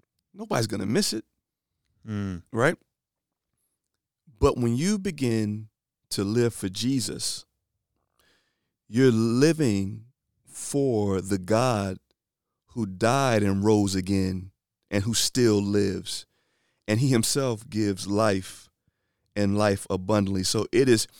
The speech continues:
Speaker 1: having that relationship with Christ now gives life more meaning,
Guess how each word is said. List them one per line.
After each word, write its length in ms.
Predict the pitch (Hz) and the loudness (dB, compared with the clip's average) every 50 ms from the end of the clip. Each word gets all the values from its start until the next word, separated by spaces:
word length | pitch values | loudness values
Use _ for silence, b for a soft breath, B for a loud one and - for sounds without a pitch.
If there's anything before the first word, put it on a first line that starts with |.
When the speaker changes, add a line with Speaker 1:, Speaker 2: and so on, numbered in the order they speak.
| b b b b - | b b b b -4
Speaker 1:
having 300 | - 135 156 165 175 160 | -2 0 0 0 0 0
that 120 | 143 - | -2 -2
relationship 380 | 117 120 123 117 - - - - | -2 -2 -2 -2 -4 -4 -6 -8
with 100 | 98 - | -10 -10
Christ 320 | - - 147 143 131 - | -8 -6 -4 -4 -2 -2
now 240 | 117 110 107 104 98 | -2 -2 -2 -2 -4
gives 480 | 92 92 92 107 117 131 147 127 120 | -6 -6 0 2 2 2 2 2 -2
life 540 | 110 98 101 98 95 95 95 - - - - _ _ _ _ _ _ _ _ _ _ _ _ _ _ _ - | -4 -2 -2 -2 -2 -4 -6 -8 -14 -20 -20 _ _ _ _ _ _ _ _ _ _ _ _ _ _ _ -14
more 420 | 101 104 117 123 131 123 110 104 98 | -6 -2 2 4 6 6 6 4 4
meaning, 680 | 98 98 107 113 120 120 120 110 98 92 - - - | 4 4 4 4 4 4 4 2 2 -2 -4 -8 -12